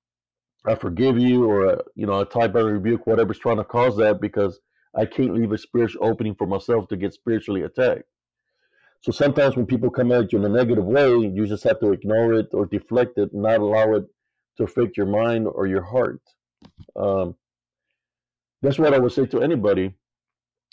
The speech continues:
uh, is if you're going through something negative or you, you, you're f-, arguing somebody,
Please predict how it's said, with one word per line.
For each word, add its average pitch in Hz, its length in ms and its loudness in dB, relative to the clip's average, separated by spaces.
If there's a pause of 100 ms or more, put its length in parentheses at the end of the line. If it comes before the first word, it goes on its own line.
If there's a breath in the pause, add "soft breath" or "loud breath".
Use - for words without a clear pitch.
(100)
uh, 107 400 4 (460)
is 98 340 -6 (120)
if 104 160 -4
you're 113 120 -2
going 131 220 0
through 113 120 -6
something 123 280 -4
negative 113 560 0
or 104 360 0 (560 soft breath)
you, 104 180 -4
you, 107 360 -4
you're 110 220 0
f-, 113 220 -4
arguing 110 500 0
somebody, 117 380 -2